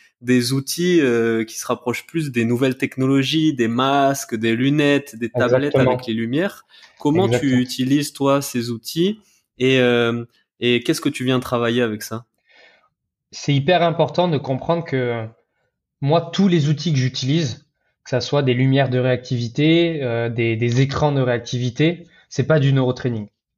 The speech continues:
Speaker 2: Absolument pas. Euh, c'est des outils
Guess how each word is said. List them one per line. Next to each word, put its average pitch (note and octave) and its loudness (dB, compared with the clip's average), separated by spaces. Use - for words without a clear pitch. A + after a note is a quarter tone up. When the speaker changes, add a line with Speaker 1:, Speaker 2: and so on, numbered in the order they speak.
Speaker 2:
Absolument C#3 -2
pas. - -10
Euh, A2 -6
c'est C#3 -2
des C#3+ 2
outils G3 0